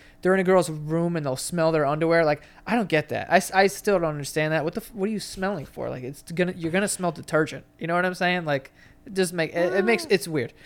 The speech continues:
But anyway, I'm saying, like, the aroma of shit is so bad to me. But to some people,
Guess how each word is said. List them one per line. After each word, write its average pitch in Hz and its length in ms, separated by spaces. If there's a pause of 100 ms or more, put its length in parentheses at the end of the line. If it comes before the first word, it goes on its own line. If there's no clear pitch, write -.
(380)
But 196 260
anyway, 147 460 (340)
I'm 180 140
saying, 196 320
like, 175 280
the 156 360
aroma 156 760 (520)
of 151 500 (520)
shit - 720 (1080)
is 175 200
so 180 300
bad 160 580 (1200)
to 185 140
me. 165 400 (1040)
But 190 160
to 190 80
some 214 280
people, 170 680